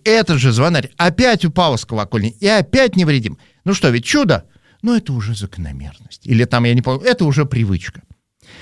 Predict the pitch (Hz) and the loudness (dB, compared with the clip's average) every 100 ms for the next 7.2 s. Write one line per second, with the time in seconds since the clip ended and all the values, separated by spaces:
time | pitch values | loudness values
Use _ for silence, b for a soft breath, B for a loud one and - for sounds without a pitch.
0 | B - 143 180 185 247 220 180 143 208 | B -6 -4 -2 0 2 2 0 0 0
1 | 190 143 b b b _ 135 131 131 135 | 0 -2 b b b _ 0 2 2 2
2 | 147 143 160 185 208 180 156 131 110 - | 0 0 -2 0 2 2 2 0 -4 -4
3 | 127 123 120 110 - 143 139 139 - 196 | -2 0 -2 -4 -6 -4 -2 -2 0 0
4 | 190 147 - 117 113 143 170 160 151 135 | 2 0 0 2 2 2 2 2 0 -2
5 | 135 117 135 147 - 113 113 120 - - | -4 -2 0 0 -2 -2 0 -2 -4 -6
6 | 87 107 101 98 92 107 - 101 117 180 | -4 -2 0 -2 -2 -6 -6 -4 -2 0
7 | 190 - | -2 -6